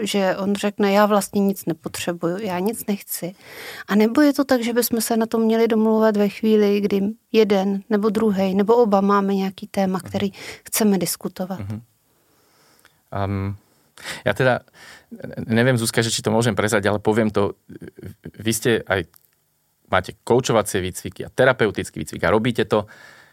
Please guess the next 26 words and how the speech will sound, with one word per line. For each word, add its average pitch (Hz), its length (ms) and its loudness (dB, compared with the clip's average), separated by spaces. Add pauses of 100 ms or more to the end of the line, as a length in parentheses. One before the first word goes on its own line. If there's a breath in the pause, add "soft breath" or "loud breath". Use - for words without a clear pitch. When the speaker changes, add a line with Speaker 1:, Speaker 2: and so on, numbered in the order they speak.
(160 loud breath)
Speaker 2:
Ktorý 165 320 2
klient 110 400 0
vám 95 160 2
na 92 80 4
prvej 95 320 0
schôdzke 98 400 -4
povie, 92 560 -2 (400)
a - 80 0
sú 135 160 6
aj - 80 -2
takí 110 160 0
teda, 104 200 0 (100)
<laughs> 170 100 6
ale, 139 160 4 (240 loud breath)
ale 113 100 4 (140)
väčšina 131 320 2
vám 139 160 4
na 113 80 4
prvej 135 240 0
schôdzke 127 400 -4
nepovie, 131 480 0
čo - 80 -6
ich 85 160 -6
skutočne - 400 -8
trápi. - 320 -6 (320 loud breath)
Keď 107 80 -2